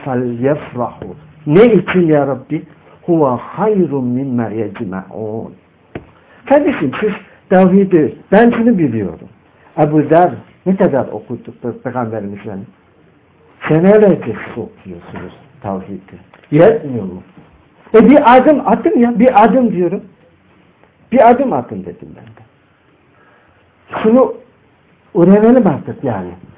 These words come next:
Ha ben Türk'üm diye artık bunu öyle, bak bu Kur'an Müslümanlara indi. Ya eyyühen nas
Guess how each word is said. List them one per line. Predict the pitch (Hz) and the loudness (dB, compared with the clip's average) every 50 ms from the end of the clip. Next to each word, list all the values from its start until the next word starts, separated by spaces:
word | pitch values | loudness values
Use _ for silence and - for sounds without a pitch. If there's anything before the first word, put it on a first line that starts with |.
| _ _ | _ _
Ha | - 247 277 277 - | 2 4 4 6 6
ben | 294 285 294 285 | 6 6 6 4
Türk'üm | - 302 311 302 294 285 269 220 196 | 4 4 4 4 4 2 2 4 4
diye | 240 247 240 220 190 - - - - | 6 6 6 6 4 2 -2 -2 2
artık | - 247 233 - - 196 220 | 4 4 4 4 2 2 4
bunu | 269 262 262 254 | 4 4 6 6
öyle, | 233 240 254 247 - - - - _ _ _ _ _ - | 6 6 6 4 2 -4 -10 -20 _ _ _ _ _ -10
bak | 120 104 - - - - | -8 -8 -10 -10 -4 -2
bu | 202 220 226 | 0 0 0
Kur'an | - 180 175 165 175 208 226 202 - - - _ - - - _ _ _ _ - - _ | 0 0 2 2 2 2 0 -2 -4 -10 -18 _ -20 -20 -20 _ _ _ _ -20 -16 _
Müslümanlara | 151 135 - - 151 - 131 127 120 117 117 117 123 127 143 151 | -10 -10 -8 -6 -6 -4 -4 -4 -4 -2 -2 -4 -4 -4 -6 -6
indi. | 147 123 123 120 120 120 135 190 | -6 -6 -8 -6 -4 0 4 6
Ya | 233 294 311 - 269 | 8 8 8 8 6
eyyühen | 269 247 269 247 226 269 262 254 254 | 6 6 6 6 8 6 6 6 6
nas | 254 269 302 311 285 | 6 8 8 8 6